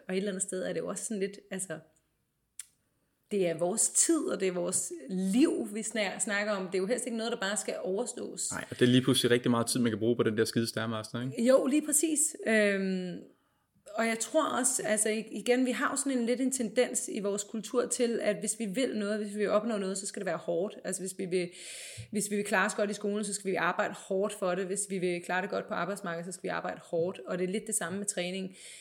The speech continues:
Speaker 1: Det, det er ikke bare noget, vi kan lege os til. Det skal være hårdt. Og, øhm,
Speaker 2: Jamen, det er også det, der er jo noget fedt i at sige, at man gør det hårdt, man dedikerer
Speaker 1: Ja.
Speaker 2: hele sit liv til at nå et eller andet bestemt mål, ikke?
Speaker 1: Jo.
Speaker 2: Det er også det, det grundlæggende, jeg gerne vil, vil snakke om i, i, i,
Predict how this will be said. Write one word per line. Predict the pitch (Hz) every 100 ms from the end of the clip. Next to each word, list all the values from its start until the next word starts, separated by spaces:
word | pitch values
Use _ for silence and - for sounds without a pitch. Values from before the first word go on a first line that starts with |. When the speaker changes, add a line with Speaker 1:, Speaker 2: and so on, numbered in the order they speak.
| -
Speaker 1:
Det, | - 208 202 202
det | 214
er |
ikke | 220 220
bare | 214
noget, | 214 208
vi | 208
kan | 208
lege | 170 160 190 196
os |
til. | 196 190
Det | 190
skal | - 175
være | 180 160 - -
hårdt. | 160 180 190 285
Og, | 247 180 170 165
øhm, | 160 151 156 147 170 _ -
Speaker 2:
Jamen, | 127
det | 151
er |
også | 147 -
det, | 135
der | 117
er |
jo |
noget | 117 113
fedt | - 160
i | 139
at | 120
sige, | - 123 131
at | 113 -
man | 117 104
gør | - 113
det | 117
hårdt, | 123 120 123
man | 110 107
dedikerer | 104 - 135 110 113 - - - 202
Speaker 1:
Ja. | 233 262 262 -
Speaker 2:
hele | 131 131
sit | 131
liv | 107 117 98
til | - 127
at | 110
nå | 113 107
et | 113
eller | 107
andet | 107
bestemt | - 113 107
mål, | 104 -
ikke? | 113 143 -
Speaker 1:
Jo. | 240 269 - -
Speaker 2:
Det | 143
er | 135
også | 143 - - - - - -
det, | 107 -
det | 135
grundlæggende, | - 135 143 139
jeg | 117
gerne | 110 120 139
vil, | 117 110
vil | 113
snakke | 110 120 117 117
om | - 123
i, | 107 101
i, | 101 113 98 95 110 -
i, | - - -